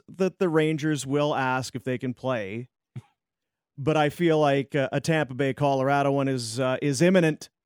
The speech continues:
I'm gonna go there after a, I don't know if you, you know what, heck of a road game. In a homer series, they come through with a heck of a road game last night, three one with an empty netter, a couple seeing eye shots, game winner.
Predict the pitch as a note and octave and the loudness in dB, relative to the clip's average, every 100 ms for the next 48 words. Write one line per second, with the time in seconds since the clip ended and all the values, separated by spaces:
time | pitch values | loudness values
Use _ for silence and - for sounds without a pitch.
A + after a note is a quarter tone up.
0 | _ - D3 D3+ C#3 D3+ D#3+ D3 C#3 C3+ | _ -6 -2 -2 0 2 2 0 -2 -6
1 | _ _ _ _ _ - C3+ C#3+ - D3 | _ _ _ _ _ -8 -4 -4 -4 -2
2 | C#3+ C#3 C#3 C#3 C3+ _ _ _ _ _ | 0 0 -2 -2 -6 _ _ _ _ _
3 | _ - F#4 F4+ A#3+ G3+ E3+ F3+ F3 _ | _ -8 -2 2 2 0 -4 -8 -14 _
4 | - A3 C#4+ - F3+ A3+ A3+ A#3+ C#4 B3 | -2 0 0 -2 -4 -2 0 2 2 2
5 | A3+ B2+ _ _ _ _ _ - F3+ G3 | 0 0 _ _ _ _ _ -4 0 2
6 | F#3+ E3 A3+ C4+ A#3+ B3 F3 C#3 D#3+ F3 | 2 2 0 0 -2 2 2 2 -2 -6
7 | - _ - D3 F#3 G3 F#3+ - E3+ E3 | -12 _ -12 -4 -2 0 -2 -2 -2 0
8 | E3 C#3+ C#3+ C3 D3+ F3+ F3 F3 D#3+ D3+ | 0 -2 -2 -2 -4 -4 -4 -2 0 0
9 | D3 C#3 C3+ C3 B2+ B2 - F#3 G3+ E3 | 0 0 -2 -4 -4 -4 -2 -2 0 0
10 | D#3 D3+ F3+ F3 D#3+ D3 D3+ B2+ C3 C#3 | 0 -2 -2 0 -2 -2 0 0 0 -4
11 | _ _ _ _ - A#2 - E3+ C#3+ - | _ _ _ _ -6 -4 -2 -2 -2 -4
12 | G3 G3 D#3+ C3 - F#3+ G3 G3 G3 - | -2 0 0 -2 0 2 4 2 0 -10
13 | - _ _ - B2 F3 F#3 F3+ F#3 F#3+ | -10 _ _ -12 -2 0 2 2 4 2
14 | F#3+ | 0